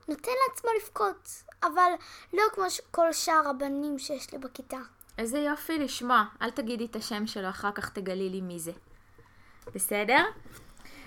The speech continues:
Speaker 2: אה, אז, אז עד עכשיו דיברנו על ההשפעה הפיז-, ה-, הגופנית של,
Speaker 1: כן.
Speaker 2: של בכי. את יודעת שתמיד אני מדברת בפודקאסט על משולש כזה שקוראים לו גוף, רגש, מחשבה.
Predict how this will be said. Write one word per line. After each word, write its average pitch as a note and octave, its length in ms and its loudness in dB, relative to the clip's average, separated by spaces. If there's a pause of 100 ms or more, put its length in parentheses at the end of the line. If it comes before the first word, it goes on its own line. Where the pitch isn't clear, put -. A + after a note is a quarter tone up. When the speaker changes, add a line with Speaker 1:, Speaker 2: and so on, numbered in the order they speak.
(140)
Speaker 2:
אה, G#3 60 2 (420)
אז, G3+ 280 2 (120)
אז A3 120 6 (120)
עד D4+ 140 12
עכשיו D#4+ 500 12
דיברנו B3+ 540 8
על A#3 180 8
ההשפעה A3+ 880 10
הפיז-, G3 600 0
ה-, G3 480 4
הגופנית A3 720 0 (180)
של, G3+ 400 2 (100)
Speaker 1:
כן. G#3 60 -8
Speaker 2:
של G3 360 2
בכי. A#3+ 500 2 (500)
את - 60 0
יודעת C#4+ 320 8
שתמיד A3 640 0
אני A#3+ 160 0
מדברת G#3+ 520 4
בפודקאסט A3+ 880 4
על G3+ 160 4
משולש G3+ 540 0
כזה D4+ 340 -2
שקוראים A#3 540 -4
לו C#4 100 2 (400)
גוף, C4+ 600 0
רגש, B3 420 4
מחשבה. F#3 520 0